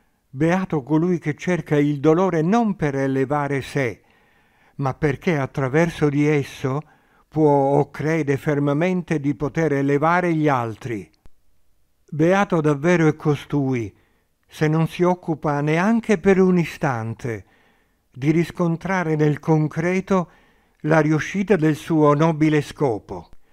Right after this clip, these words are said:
Un simile uomo presto raggiungerà la gloria suprema e certamente egli può testimoniare la tua gloria,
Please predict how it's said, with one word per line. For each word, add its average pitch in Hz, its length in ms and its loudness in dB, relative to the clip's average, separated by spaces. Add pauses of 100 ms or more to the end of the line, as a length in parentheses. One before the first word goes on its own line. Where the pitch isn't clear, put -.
(1300)
Un 151 200 2
simile 196 460 2
uomo 147 680 2 (500)
presto 180 420 0
raggiungerà 156 720 0
la 160 220 2
gloria 180 520 2
suprema 113 800 -4 (140)
e 147 160 0
certamente 156 1040 -2 (480)
egli 165 320 2
può 175 200 -2
testimoniare 156 840 0
la 147 140 2
tua 160 280 0
gloria, 131 720 0